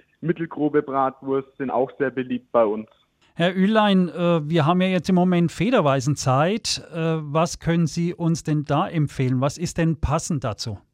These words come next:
Speaker 1: Genau, Federweisenzeit Mitte September, Weinlese hat begonnen. Passend dazu auf jeden Fall Hausmacherwurst, also zu jedem guten Federweiser gehört auch eine gute Wurst. Da haben wir einiges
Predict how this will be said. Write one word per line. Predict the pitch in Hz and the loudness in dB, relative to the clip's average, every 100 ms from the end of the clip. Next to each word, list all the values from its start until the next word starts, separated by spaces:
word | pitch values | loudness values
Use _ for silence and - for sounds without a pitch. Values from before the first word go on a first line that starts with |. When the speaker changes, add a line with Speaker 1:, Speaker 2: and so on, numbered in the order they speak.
| _ _ | _ _
Speaker 1:
Genau, | 165 170 143 | 0 2 2
Federweisenzeit | - 147 147 139 160 175 - 160 175 - | 0 -2 0 0 -2 -8 -6 -4 -4 -8
Mitte | 160 147 147 | -10 -8 -8
September, | 151 - 147 170 185 202 196 - | -8 -4 -4 0 2 0 -2 0
Weinlese | 143 147 147 147 165 | 0 2 -2 -6 -8
hat | 156 | -8
begonnen. | - 147 156 175 202 214 _ _ _ _ _ | -10 -4 -4 -2 -6 -10 _ _ _ _ _
Passend | - 180 208 190 | -4 -4 -4 -6
dazu | 175 - 180 180 | -6 -8 -6 -2
auf | - 151 - | -2 -4 -4
jeden | 175 180 | -6 -6
Fall | 175 170 160 165 165 - _ _ _ - | -2 2 4 2 -2 -12 _ _ _ -2
Hausmacherwurst, | 165 180 - 185 185 190 185 170 208 220 - - _ | 2 2 2 -4 -2 -2 -2 0 0 -2 -10 -20 _
also | - 127 | -8 -8
zu | 131 - | -8 -4
jedem | 139 143 151 151 135 | 0 0 -2 -8 -8
guten | - 151 143 | -2 0 0
Federweiser | 143 147 151 143 135 151 143 - | 0 2 4 4 4 2 0 -4
gehört | - 131 135 | -4 -2 -2
auch | 127 | -2
eine | 135 | -4
gute | 123 123 117 | -6 -4 -2
Wurst. | 147 220 - _ _ - | 0 0 -4 _ _ 0
Da | 143 | 0
haben | 170 165 | 0 -4
wir | 156 117 | -2 -2
einiges | 160 196 | -4 -6